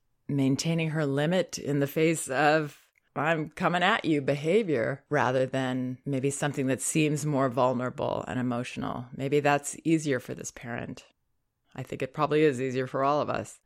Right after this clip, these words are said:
But now she's got to reach higher into herself. She said, "She's too big for me to stop physically."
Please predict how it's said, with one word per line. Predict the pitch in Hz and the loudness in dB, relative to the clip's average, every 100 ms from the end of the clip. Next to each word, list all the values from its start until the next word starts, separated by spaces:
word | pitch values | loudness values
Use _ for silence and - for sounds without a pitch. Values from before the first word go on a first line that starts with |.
| _ | _
But | 131 - | -6 -2
now | 135 139 131 131 131 | 0 2 2 0 -2
she's | - - 127 - | -6 -8 -8 -2
got | 127 - - | 0 0 -2
to | - 127 120 117 117 | -2 0 0 -2 -6
reach | 127 131 - | -4 -4 -4
higher | - - 107 | -4 -4 -2
into | 110 - - | -2 -4 -6
herself. | - - - - - _ _ _ _ _ _ _ _ _ _ _ | -10 -8 -8 -10 -20 _ _ _ _ _ _ _ _ _ _ _
She | - 147 | -10 -6
said, | - 139 | -2 -2
"She's | - 147 - | -2 -8 -4
too | - 190 | 2 4
big | - 165 | 6 4
for | - 156 | 4 0
me | 147 | 0
to | 135 | -2
stop | - 147 - | 0 0 0
physically." | - 135 - 131 - - | -4 -4 -4 -4 -6 -8